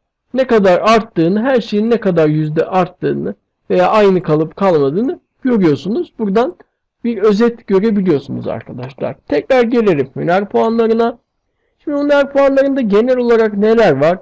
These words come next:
Sol tarafta arkadaşlar hüner puanlarının sol tarafında taarruz ve savaşla ilgili şeyler var. Sağ tarafta ise daha çok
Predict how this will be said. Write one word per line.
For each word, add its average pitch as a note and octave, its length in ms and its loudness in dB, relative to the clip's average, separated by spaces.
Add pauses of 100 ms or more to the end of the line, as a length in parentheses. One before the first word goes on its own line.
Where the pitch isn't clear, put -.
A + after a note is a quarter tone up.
(720)
Sol D4+ 280 -2
tarafta F#3 480 0
arkadaşlar C3+ 640 -4
hüner F3+ 340 2
puanlarının C3 560 -4
sol C#4 340 -2
tarafında F3 720 0 (300)
taarruz B3+ 600 2
ve C4 100 4
savaşla A3 580 0
ilgili C3 360 -2
şeyler A#2 420 -6
var. D#3+ 320 -4 (1120)
Sağ D#4+ 340 0
tarafta G3+ 480 0
ise G#3 460 0 (1040)
daha C#4 220 2
çok B3+ 280 -2